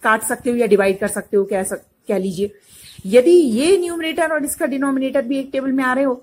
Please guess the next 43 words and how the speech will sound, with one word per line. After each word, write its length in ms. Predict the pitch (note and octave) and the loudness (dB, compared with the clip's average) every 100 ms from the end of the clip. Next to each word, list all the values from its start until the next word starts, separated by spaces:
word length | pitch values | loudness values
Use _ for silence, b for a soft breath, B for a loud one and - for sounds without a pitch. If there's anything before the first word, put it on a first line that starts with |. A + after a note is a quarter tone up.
| - | -6
तो 100 | F3+ | -4
आप 180 | E3 D3+ | -2 -2
भी 140 | F3 | -4
इसको 240 | G3 - G#3+ | -6 -2 -2
भी 220 | A3+ C4 | -2 -2
डिवाइड 340 | G3 F#3+ G3 G3 | 0 0 0 -4
कर 80 | G#3 | -6
सकते 280 | G3 - | -8 -8
हो। 80 | G#3 | -8
तो 180 | G#3+ E3 | -8 -6
देखिए 260 | F3 F#3+ A#3+ | -4 -4 -2
ऐसा 200 | G3+ G3 | -2 -4
लग 140 | D#3+ | -4
भी 120 | F#3+ | -4
रहा 100 | B3+ | -4
है 60 | C#4+ | -4
कि 100 | D4+ | -4
दोनों 240 | C#4 C#4+ | -4 0
आ 60 | C#4 | 0
रहे 80 | C#4+ | 0
हैं। 60 | |
देखो 180 | G#3+ A#3 | -2 -4
थ्री 200 | - B3 | -8 -6
और 100 | C4 | -4
नाइन 320 | B3+ B3+ C4+ - | -2 -2 -4 -2
एक 160 | G3+ G#3+ | 0 0
ही 60 | D4 | -2
टेबल 240 | C4+ C#4 | -4 -2
में 80 | C4+ | 0
आते 200 | C4 C#4+ | -2 -4
हैं, 120 | D4 - B - | -10 -12 B -8
तो 60 | A#3+ | -8
थ्री 220 | A3+ A#3 | -6 -4
वन 160 | B3 | -2
जा 80 | B3+ | -2
थ्री 320 | B3+ D4 F4 - B - | -2 -2 -2 -4 B -10
और 80 | A3 | -8
थ्री 360 | A3 A3+ A3+ | -8 -10 -6
जा 100 | A3+ | -4
नाइन 220 | A#3 A3+ | -4 -4
तो 120 | A#3 A#3 | -4 -4
हो 100 | C4 | -4
गया। 180 | D#4+ | -6